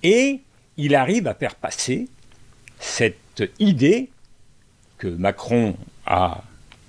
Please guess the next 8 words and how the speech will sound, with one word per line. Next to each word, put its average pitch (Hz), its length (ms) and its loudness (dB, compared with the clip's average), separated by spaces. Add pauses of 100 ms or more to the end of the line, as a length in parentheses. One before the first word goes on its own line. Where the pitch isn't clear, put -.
(880)
malheureusement 101 680 0
adoptée 90 400 -6
en 90 100 -6
France, 202 580 -6 (880)
que 240 360 2 (680)
l'antisionisme 151 880 -4 (180)
est 180 420 4
l'expression 165 880 -8